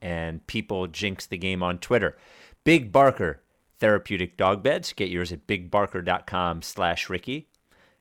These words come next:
Got a processed pup email today from Mexico, so we'll be placing that on the website. Kornblau and Kornblau, the official law firm of The Process, The Colony Meadery, the official gluten-free booze made from honey of The Process,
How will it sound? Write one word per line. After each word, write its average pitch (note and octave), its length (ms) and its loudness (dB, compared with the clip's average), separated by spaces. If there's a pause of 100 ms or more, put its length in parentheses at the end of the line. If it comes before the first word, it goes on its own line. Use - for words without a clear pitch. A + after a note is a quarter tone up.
Got G#3 180 6
a F#3+ 140 4
processed A2+ 520 0
pup A#2 320 2 (140)
email A#2+ 340 2
today A2+ 260 0
from F2 360 -4
Mexico, - 680 -2 (260)
so - 180 -12
we'll D#2 200 -14
be - 80 -20 (160)
placing F2 320 -8
that D#2 180 -6
on D#2 80 -8
the D#2 60 -8
website. F2+ 420 -2 (400)
Kornblau D#3+ 480 6
and G#2+ 140 -4
Kornblau, G#2+ 440 2
the F#2+ 80 0
official G2 360 -4
law F#2+ 160 2
firm F2 240 -6
of E2 80 -8
The - 80 -16
Process, A#2 420 0
The - 100 -14
Colony G#2+ 460 0
Meadery, G#2+ 640 0
the - 80 -6
official G#2+ 380 -4
gluten-free G2+ 580 -6
booze F#2+ 340 -6
made F2+ 200 -4
from F2 100 -16
honey C3+ 240 0
of A#2 100 0
The A2 60 -4
Process, A2 560 0